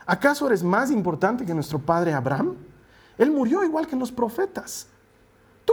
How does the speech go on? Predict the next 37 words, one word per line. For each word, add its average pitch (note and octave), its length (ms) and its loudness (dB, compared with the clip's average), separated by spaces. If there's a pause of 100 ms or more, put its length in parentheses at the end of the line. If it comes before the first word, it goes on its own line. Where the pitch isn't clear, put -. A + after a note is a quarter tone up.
quién B4+ 220 2
te G#4 180 2
crees A3 420 2
que E3 360 0
eres?". - 480 -6 (880)
Jesús D3+ 280 -2
contestó, C#3+ 600 -2 (1000)
"Si - 160 -2
yo A4+ 100 6
buscara D4 360 2
mi F#3 100 2
propia F3 380 0
gloria, C3 400 0
esa D4 160 -2
gloria E3+ 280 2
no D#3+ 140 -2
tendría D3 340 0
ningún C#3+ 400 0
valor, D#3 380 0
pero D3+ 180 -2
es C#3+ 120 -6
mi C#3+ 100 0
Padre F#3 480 -2
quien D3+ 180 -4
me C#3+ 120 -4
glorifica. C#3 580 -6 (840)
Ustedes B3 420 2
dicen, B3 480 2 (600)
'Él B3+ 160 4
es B3+ 140 2
nuestro G#3+ 300 0
Dios', B3 200 0
pero A#3 120 0
ni A3 140 2
siquiera C#4 720 -2 (280)
lo G3+ 140 -2
conocen. G#3+ 520 -4